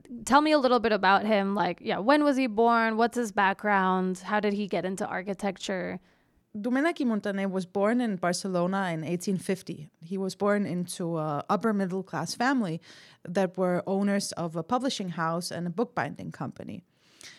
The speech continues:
Speaker 2: And he studied architecture in Madrid and in Barcelona. And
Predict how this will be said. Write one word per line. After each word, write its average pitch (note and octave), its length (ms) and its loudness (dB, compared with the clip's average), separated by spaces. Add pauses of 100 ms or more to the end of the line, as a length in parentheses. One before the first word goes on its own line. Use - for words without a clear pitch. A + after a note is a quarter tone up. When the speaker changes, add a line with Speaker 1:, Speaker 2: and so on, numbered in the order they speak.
Speaker 2:
And A3 460 0
he B3 260 0
studied D#4 340 0
architecture G3 680 -2
in F#3 220 -6
Madrid G#3 500 2
and F#3 440 -4
in F3+ 220 -6
Barcelona. G3 680 -2 (340)
And B3+ 300 2